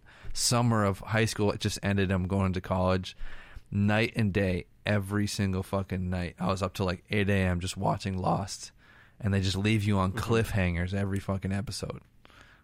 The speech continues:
Speaker 1: um, just, like, waiting for you to start the next one. Um,
Speaker 2: Yeah.
Speaker 1: and, like, that, it's the same type of strategy, dude. That's what, like, T V shows used to do and shit. It's just, like,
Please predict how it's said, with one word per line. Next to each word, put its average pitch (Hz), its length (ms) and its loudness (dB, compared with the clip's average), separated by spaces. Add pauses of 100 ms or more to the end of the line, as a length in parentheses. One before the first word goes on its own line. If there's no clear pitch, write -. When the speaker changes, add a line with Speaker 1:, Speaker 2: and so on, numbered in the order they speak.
(180)
Speaker 1:
um, 85 500 -2 (460)
just, 98 200 -2
like, 95 120 -4 (460)
waiting 101 340 2
for - 120 -2
you 101 140 2
to 95 80 -2
start 101 260 0
the 95 80 -2
next 92 300 -2
one. 117 180 -6 (800)
Um, 85 500 -2 (120)
Speaker 2:
Yeah. 101 320 -2 (260)
Speaker 1:
and, 101 100 -10
like, 113 200 -2
that, 127 200 4
it's 120 120 0
the 131 80 2
same 143 300 2
type 127 260 0
of 120 60 -2
strategy, 107 420 2
dude. 98 180 2
That's 101 160 0
what, 95 140 -8
like, - 160 -8
T 104 160 0
V 101 140 2
shows 95 300 0
used 95 180 -4
to 90 60 -6
do 95 280 0
and 92 100 -4
shit. 92 260 -4
It's - 120 -10
just, - 180 -6
like, 92 220 -6